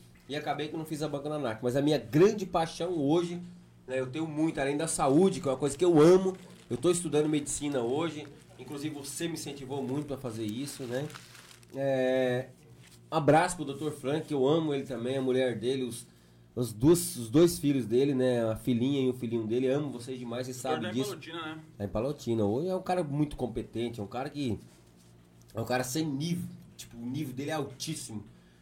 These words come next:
Speaker 1: de, de inteligência, de profissionalismo, né? Um cara que me incentivou muito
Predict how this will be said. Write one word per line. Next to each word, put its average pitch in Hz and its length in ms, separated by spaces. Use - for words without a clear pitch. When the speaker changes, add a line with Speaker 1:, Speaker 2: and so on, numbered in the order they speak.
Speaker 1:
de, 120 220
de 110 160
inteligência, 127 960
de 110 160
profissionalismo, 135 1000
né? 131 200
Um 127 40
cara 131 200
que 139 80
me 139 60
incentivou 131 460
muito 170 600